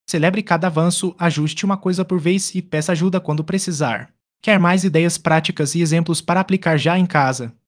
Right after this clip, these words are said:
Leia outros artigos em H T T P S blog ponto curso paternidade responsável ponto com. Perguntas frequentes: o que é paternidade ativa com disciplina positiva sem punição? É participar do dia a dia, ensinar pelo exemplo,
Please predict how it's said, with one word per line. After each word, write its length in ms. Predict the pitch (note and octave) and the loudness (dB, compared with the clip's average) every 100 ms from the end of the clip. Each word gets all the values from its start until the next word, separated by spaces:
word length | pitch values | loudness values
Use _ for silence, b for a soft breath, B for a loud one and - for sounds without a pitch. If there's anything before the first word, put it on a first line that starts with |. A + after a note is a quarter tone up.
| _ _ | _ _
Leia 200 | D#3 G3+ | 4 6
outros 340 | F#3+ F3+ D#3 F3 | 6 4 2 4
artigos 480 | F3 - E3+ E3 | 2 2 2 4
em 140 | D#3+ F3+ | 4 4
H 160 | F3+ | 2
T 120 | F3+ E3 | 2 0
T 140 | F#3 | 0
P 140 | F#3 | 4
S 260 | F3+ E3+ E3+ | 4 4 2
blog 280 | C#3+ E3 E3+ | 4 4 4
ponto 320 | E3+ E3 E3+ | 2 2 0
curso 260 | - F3 - | 0 0 2
paternidade 640 | F#3 F3+ C#3 C3 D#3+ E3 | -2 0 0 2 2 4
responsável 640 | F3 F3+ - F#3 F3+ D#3+ F#3+ | 4 2 2 2 4 4 4
ponto 360 | F#3+ D#3+ D#3 D#3+ | 4 0 0 -6
com. 260 | - A#2 - _ _ _ | -10 -12 -12 _ _ _
Perguntas 460 | E3 D3+ F#3+ F#3 - | 0 4 4 2 0
frequentes: 580 | G3+ G3+ D#3 D#3+ F3 | -2 0 2 2 2
o 80 | E3 | 0
que 100 | D#3+ | 2
é 60 | F3+ | 2
paternidade 640 | F#3 F3+ F#3 G3 D3 C#3+ | 2 2 2 4 4 4
ativa 320 | C#3+ G3+ G#3+ | 2 2 2
com 160 | G#3+ F#3 | 2 4
disciplina 560 | F3 - D#3 D3 E3 F3 | 2 0 0 2 2 2
positiva 460 | G#3 G#3 G#3 G3 | 2 2 4 4
sem 240 | - D#3 F3+ | 4 0 2
punição? 600 | D#3+ A#2+ - C#3 A3+ - _ _ _ | 0 -2 -2 -2 -2 -6 _ _ _
É 40 | D3 | -4
participar 540 | E3 D#3+ - F3 D3 | -2 -2 -6 -2 -2
do 100 | C#3 | -2
dia 180 | B2+ C#3+ | -2 -2
a 20 | |
dia, 360 | C#3+ F3 F#3 F#3 | 0 0 0 -2
ensinar 480 | D#3 - F3+ E3+ E3 | -6 -2 0 0 0
pelo 180 | E3 E3+ | -2 -2
exemplo, 500 | D#3+ E3 E3+ G3 | 0 -2 -2 -6